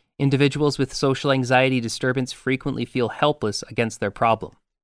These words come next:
Whether you're looking for Alpha Brain alternatives for this reason or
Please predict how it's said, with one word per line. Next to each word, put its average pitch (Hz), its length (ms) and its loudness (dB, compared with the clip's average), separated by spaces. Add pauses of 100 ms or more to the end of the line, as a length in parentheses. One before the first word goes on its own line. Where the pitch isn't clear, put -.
(160)
Whether 160 320 8
you're 143 240 6
looking 143 320 4
for - 200 0
Alpha 135 280 6
Brain 127 460 2
alternatives 127 680 2
for 104 160 -2
this 135 280 2
reason 123 320 0
or 104 320 4